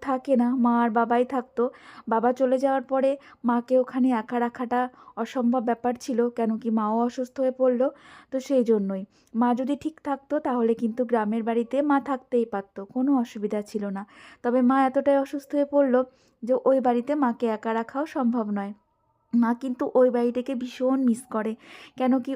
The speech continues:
ওই বাড়িটাই কিন্তু আমাদের সব কিছু। ছোটোবেলার থেকে বড় পর্যন্ত, এই তো আগের বছরও কিন্তু আমি ওই বাড়িতে গেছিলাম, মানে বাবা চলে যাওয়ার, আহ,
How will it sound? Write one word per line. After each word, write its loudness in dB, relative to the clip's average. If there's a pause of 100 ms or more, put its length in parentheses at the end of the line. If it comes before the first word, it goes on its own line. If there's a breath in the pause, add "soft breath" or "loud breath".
ওই 6
বাড়িটাই 0
কিন্তু -4
আমাদের 0
সব -6 (100)
কিছু। -14 (400 loud breath)
ছোটোবেলার 0
থেকে -4
বড় 2
পর্যন্ত, -2 (420 loud breath)
এই -2
তো 2 (520 loud breath)
আগের -2
বছরও 0
কিন্তু -4
আমি 2
ওই 2
বাড়িতে 2
গেছিলাম, -2
মানে 0
বাবা 0
চলে 0
যাওয়ার, 0 (380 loud breath)
আহ, 0